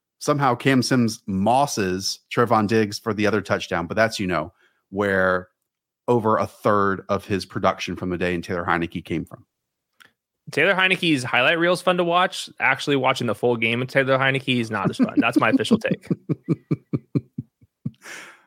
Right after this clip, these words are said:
Speaker 1: I am monitoring the Tyron Smith injury 'cause that's a big difference maker. That's a huge difference maker for this team. So we'll monitor that as we go along this week.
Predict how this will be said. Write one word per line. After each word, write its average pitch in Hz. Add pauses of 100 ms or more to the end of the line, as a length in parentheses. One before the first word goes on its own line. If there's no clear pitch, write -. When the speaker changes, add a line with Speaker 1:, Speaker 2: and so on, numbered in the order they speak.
(640)
Speaker 1:
I 127
am 151
monitoring 135
the 120
Tyron 107
Smith 110
injury 123
'cause 107
that's 98
a 98
big 85
difference -
maker. - (240)
That's 113
a 98
huge 98
difference 90
maker 85 (380)
for 95
this 82
team. - (840)
So - (920)
we'll 104
monitor 92
that 85
as 87
we -
go 87
along -
this -
week. -